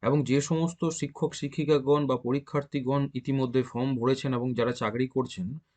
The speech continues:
সকলের জন্যই একটা চিন্তার বিষয় ছিল যে এই আঠেরো মাসের যে এনআইএস ডিএলএডটি সম্পন্ন করা হয়েছে, সেই এনআইএস ডিএলএডটি আদৌ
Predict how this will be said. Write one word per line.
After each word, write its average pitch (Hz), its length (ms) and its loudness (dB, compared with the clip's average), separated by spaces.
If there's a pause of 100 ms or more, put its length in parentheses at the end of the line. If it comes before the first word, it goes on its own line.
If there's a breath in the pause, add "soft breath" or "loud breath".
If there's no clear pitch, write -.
(140)
সকলের 175 440 6
জন্যই 170 360 4
একটা 139 140 -2
চিন্তার 139 400 0
বিষয় 120 300 -2
ছিল 113 300 -4
যে 131 140 2 (160)
এই 147 240 2
আঠেরো 151 360 -2
মাসের 151 360 0
যে 127 100 0 (100)
এনআইএস 131 360 2 (100)
ডিএলএডটি 131 460 0
সম্পন্ন 123 500 -4
করা 117 200 4
হয়েছে, 127 320 4 (400)
সেই 117 200 0
এনআইএস 139 400 2
ডিএলএডটি 120 520 2 (400)
আদৌ 113 260 2